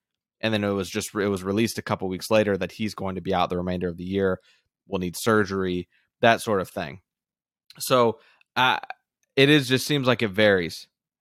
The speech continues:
And you <laughs> guys kind of clown me because I was like, "Gary Harris, do we expect him back in, like, four to eight weeks?" You and Kevin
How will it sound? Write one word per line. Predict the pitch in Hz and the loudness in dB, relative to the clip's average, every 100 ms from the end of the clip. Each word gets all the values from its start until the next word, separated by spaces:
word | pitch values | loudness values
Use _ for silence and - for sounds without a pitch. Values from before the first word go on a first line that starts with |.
| _ | _
And | 113 110 - | -4 -4 -2
you | 131 139 131 | 2 2 6
<laughs> | |
guys | 165 127 | 6 6
kind | 113 123 | 2 0
of | 101 | 0
clown | - 110 110 | 0 2 2
me | 101 | 0
because | 95 92 98 | -4 -2 -2
I | |
was | 95 | 0
like, | 92 - - _ - | 0 -2 -20 _ 2
"Gary | 127 127 | 4 6
Harris, | 120 131 | 6 4
do | 123 | 2
we | 120 | -2
expect | - 113 110 117 | 0 2 2 0
him | |
back | 107 110 110 | 2 2 2
in, | 104 | -2
like, | 98 | -4
four | - 110 | 0 0
to | 104 | 2
eight | 101 95 | 2 0
weeks?" | 107 - - _ _ _ | -2 -4 -10 _ _ _
You | 117 110 | -2 0
and | 95 - | 0 2
Kevin | 104 98 90 90 | 2 2 -2 -6